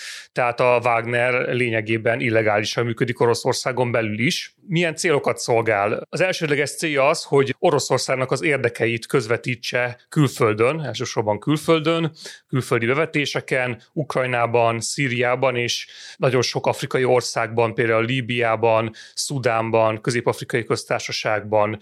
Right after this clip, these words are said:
Burkina Fasóban vagy Maliban is jelen vannak a Wagner hadseregnek a katonái. Tehát ez tulajdonképpen egy Oroszországban illegális hadsereg, amely külföldön működik, külföldön hajt végre műveleteket,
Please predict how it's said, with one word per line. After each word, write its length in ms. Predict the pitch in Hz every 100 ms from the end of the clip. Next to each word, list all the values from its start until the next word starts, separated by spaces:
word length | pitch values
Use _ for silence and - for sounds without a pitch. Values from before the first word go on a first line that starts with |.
| - _
Burkina 400 | 117 110 117 107
Fasóban 600 | 120 104 107 104 104 101
vagy 120 | 101
Maliban 460 | 117 117 107 107 104
is 360 | 104 - -
jelen 280 | - 123 107
vannak 280 | 107 104 -
a 40 |
Wagner 340 | 107 104 104 101
hadseregnek 420 | 101 - 107 104
a 60 | 104
katonái. 640 | 120 120 104 101 101 95 - - - - -
Tehát 240 | 135 131
ez 120 | 143
tulajdonképpen 600 | - 208 151 - 135 135
egy 220 | 127 120 -
Oroszországban 840 | - 151 135 135 117 135 113 113
illegális 800 | 165 160 127 127 123 117 - - - -
hadsereg, 560 | 123 170 - 190 185 147
amely 420 | 143 139 135 135 - -
külföldön 760 | 175 151 135 120 120 120 131
működik, 540 | 143 156 175 160 185 -
külföldön 440 | 156 - 123 120
hajt 200 | 120 113
végre 200 | 131 107
műveleteket, 800 | 120 160 175 170 165 170 170